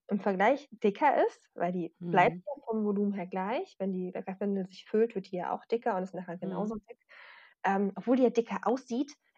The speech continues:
Speaker 1: ist es da nicht wärmer drin, ne? Sogar fast eher je nach materialen kühlender Effekt. Und das ist ganz spannend. Und wenn man dann die Weckerwindel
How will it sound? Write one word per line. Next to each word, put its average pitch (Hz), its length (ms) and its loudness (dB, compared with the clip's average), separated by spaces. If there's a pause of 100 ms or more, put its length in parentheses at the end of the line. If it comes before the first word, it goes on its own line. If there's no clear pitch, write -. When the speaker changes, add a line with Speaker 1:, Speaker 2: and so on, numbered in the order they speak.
Speaker 1:
ist 202 180 -2
es 196 120 -10
da 180 160 -2
nicht 180 220 -8
wärmer 226 400 -2
drin, 180 400 -14
ne? 208 200 -2
Sogar 202 240 -2
fast - 320 -6
eher 196 280 -2
je 196 120 -2
nach 180 220 -4
materialen 185 600 -4
kühlender 214 560 0
Effekt. - 360 -12 (460)
Und 202 120 -2
das 285 140 4
ist 277 120 -6
ganz 247 220 2
spannend. 220 480 6
Und 240 100 2
wenn 233 120 8
man 302 120 6
dann 262 120 4
die 226 160 2
Weckerwindel 254 480 0